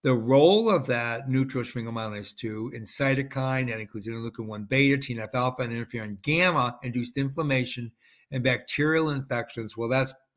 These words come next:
replete in the literature. But this N S M activation after antibody ligation of the T cell receptor, um, took a lot,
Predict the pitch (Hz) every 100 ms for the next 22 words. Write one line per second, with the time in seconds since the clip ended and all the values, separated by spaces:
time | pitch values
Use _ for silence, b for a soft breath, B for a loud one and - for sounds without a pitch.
0 | - 127 117 127 117 113 110 117 123 113
1 | - 107 _ _ _ _ B B B B
2 | - 131 135 131 175 147 131 151 135 127
3 | 117 117 139 175 170 139 117 139 135 143
4 | 147 135 127 120 113 101 123 127 123 120
5 | 104 104 b b 127 113 110 - - 196
6 | 233 247 - 147 123 107 107 - 101 90
7 | - 107 117 _ B B B B B B
8 | B B 147 139 131 127 - - 165 143
9 | 131 135 - 135 135 156 -